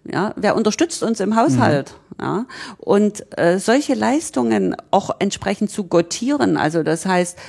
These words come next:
Speaker 1: sie nicht bloß so, äh, etwas verschämt zu verstecken, so die, die frühere Putzfrau.
Speaker 2: Ich, ich arbeite nicht, ich bin nur Hausfrau, ne?
Speaker 1: Genau,
Speaker 2: <laughs>
Speaker 1: äh, genau, ich bin nur Hausfrau oder ich, äh, äh,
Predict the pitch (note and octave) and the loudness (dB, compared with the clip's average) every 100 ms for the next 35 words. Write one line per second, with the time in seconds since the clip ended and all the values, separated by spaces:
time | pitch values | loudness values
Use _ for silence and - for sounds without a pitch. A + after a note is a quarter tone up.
0 | - D#3+ G#3 - - F#3+ G3 - F3 F3+ | -2 2 2 2 -2 0 0 2 4 6
1 | D#3 - - - G#2+ - - - E3+ - | 4 0 -8 -8 -8 -8 -4 -2 -2 -2
2 | F3+ G#3 F#3+ - G3+ F3 - - - E3 | -2 2 2 2 -2 -2 0 0 2 4
3 | D#3+ D3 - D#3 E3 - D3 - F#3 D#3+ | 4 2 -6 0 0 0 -8 0 2 2
4 | C#3+ G3+ G#3 - D#3+ D3 C3+ A#2 - C3+ | 0 -2 -4 -2 0 2 0 -2 2 4
5 | C#3+ C#3 B2+ - - D3 D#3 D#3 B2+ C3+ | 4 4 0 -4 -2 0 2 4 4 2
6 | D#3 - G#2 F#2+ A#2 C4+ C4+ F3 D3+ D3+ | 0 -4 -4 -4 0 2 4 4 2 0
7 | - F3+ F#3+ F#3+ E3 C#3 G3+ F3 G3+ C4+ | 0 -2 2 2 2 0 0 0 2 0
8 | - B3 A3+ A3+ - F#3 F#3+ F#3 F3 - | 0 0 2 2 0 0 0 0 0 -4
9 | F#3+ G3 F#3 D#3+ C#3+ | 0 2 2 2 -2